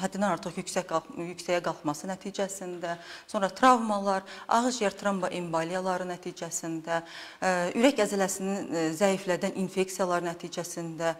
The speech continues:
e, ürək, e, deməli, anevriz-, anevrizmasının laylaşması nəticəsində, e, sonra qalxana bənzər vəzinin hiperfunksiyasından, yəni,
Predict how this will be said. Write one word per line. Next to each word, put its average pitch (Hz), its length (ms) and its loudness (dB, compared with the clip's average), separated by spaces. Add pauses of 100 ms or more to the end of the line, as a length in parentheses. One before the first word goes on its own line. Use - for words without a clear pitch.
(240)
e, 180 140 0 (340)
ürək, 226 240 2
e, 175 160 2 (300)
deməli, 185 200 -2
anevriz-, 190 540 0 (160)
anevrizmasının 180 1000 -2
laylaşması 185 640 -2
nəticəsində, 170 920 -6 (500)
e, 190 100 4 (280)
sonra 180 420 0
qalxana 220 340 4
bənzər 226 300 4
vəzinin 190 340 0
hiperfunksiyasından, 185 920 -2
yəni, 170 200 -4